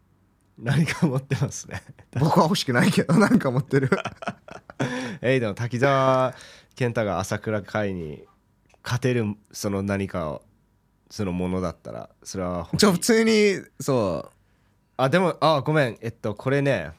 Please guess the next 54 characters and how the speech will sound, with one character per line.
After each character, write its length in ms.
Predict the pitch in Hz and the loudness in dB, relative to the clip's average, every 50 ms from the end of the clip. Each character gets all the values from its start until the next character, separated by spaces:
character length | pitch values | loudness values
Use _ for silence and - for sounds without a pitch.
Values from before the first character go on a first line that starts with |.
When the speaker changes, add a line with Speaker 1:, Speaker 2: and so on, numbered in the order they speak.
| _ _ | _ _
Speaker 1:
こ 100 | - - | -10 -6
れ 100 | 113 120 | -4 -4
や 120 | 123 120 117 | -2 -4 -4
っ 40 | |
て 120 | - - 123 | -6 -6 -6
な 120 | 117 107 | -4 -4
い 60 | 98 | -6
で 80 | 85 73 | -6 -8
す 120 | - - | -12 -14
よ。 180 | - - - - | -16 -18 -16 -2
Speaker 2:
あ 320 | - 113 135 139 127 117 113 | 2 4 6 6 6 4 4
あ、 60 | 113 | 2
こ 120 | - 135 | 0 -2
れ 120 | 120 123 123 | -2 0 2
ね。 240 | 131 139 143 131 110 | 2 2 2 2 2
こ 60 | 143 | 2
れ 80 | 139 151 | 2 2
は 40 | 147 | 2
金 180 | - - 151 | 2 0 0
太 120 | 143 143 139 | 2 4 4
郎 140 | 143 143 | 4 2
選 140 | 139 143 139 | 2 2 0
手 100 | 135 - | -2 -2
が 280 | 101 101 92 80 - - _ _ _ _ - | -2 -2 -2 -2 -4 -8 _ _ _ _ -8
取 140 | 110 123 110 | -4 -4 -4
る 60 | 107 | -4
と 100 | 104 - | -4 -4
思 300 | 87 85 82 71 62 50 50 _ _ _ _ _ _ _ _ _ _ _ _ _ _ _ _ _ _ _ _ _ _ _ _ _ _ _ _ - | -4 -4 -4 -6 -6 -10 -12 _ _ _ _ _ _ _ _ _ _ _ _ _ _ _ _ _ _ _ _ _ _ _ _ _ _ _ _ -18
う。 40 | 85 | -14
Speaker 1:
な 80 | 85 | -12
る 80 | 85 80 | -12 -12
ほ 140 | 78 80 71 | -12 -14 -14
ど。 240 | - 64 57 - - | -14 -16 -16 -10 -4
Speaker 2:
結 220 | - 143 131 - _ _ | -2 -2 -2 -2 _ _
構、 1120 | - - 110 98 98 101 98 95 90 90 85 76 71 71 69 64 65 65 57 50 50 - 60 65 65 64 62 64 65 65 - 67 69 69 62 58 - - _ _ _ _ _ _ _ _ _ _ _ _ _ _ _ _ _ _ _ _ _ _ _ _ _ _ _ _ _ _ _ _ _ _ _ _ _ _ _ _ _ _ _ _ _ _ _ _ _ _ _ _ _ _ _ _ _ _ _ _ _ - | -6 -2 0 2 2 2 2 2 2 2 0 0 0 0 -2 -2 -2 -4 -6 -8 -12 -14 -18 -20 -20 -20 -20 -20 -20 -20 -20 -20 -20 -20 -20 -20 -20 -20 _ _ _ _ _ _ _ _ _ _ _ _ _ _ _ _ _ _ _ _ _ _ _ _ _ _ _ _ _ _ _ _ _ _ _ _ _ _ _ _ _ _ _ _ _ _ _ _ _ _ _ _ _ _ _ _ _ _ _ _ _ -2
ち 80 | - 170 | 2 2
ょ、 60 | 160 - | 2 4
金 100 | 165 156 | 4 4
太 100 | 160 156 | 4 4
郎 80 | 165 | 4
選 120 | 165 160 139 | 4 2 2
手 80 | 120 | 0
だ-、 200 | 101 90 104 101 101 | 0 0 0 -2 -2
普 120 | - - | -6 -8
通 160 | - 143 131 | -4 -2 -2
に 60 | 120 | 0
打 120 | 101 110 110 | 0 0 0
撃 240 | 107 120 113 - 120 | 0 -2 -6 -4 -4
で 260 | 113 113 110 98 62 71 | -2 -2 -2 -4 -6 -10
で 160 | 82 117 107 | -12 -10 -8
き 120 | 104 - 107 | -6 -4 -4
る 80 | 101 | -4
と 100 | 95 90 | -4 -6
思 320 | 82 80 80 78 - - | -6 -6 -6 -8 -10 -12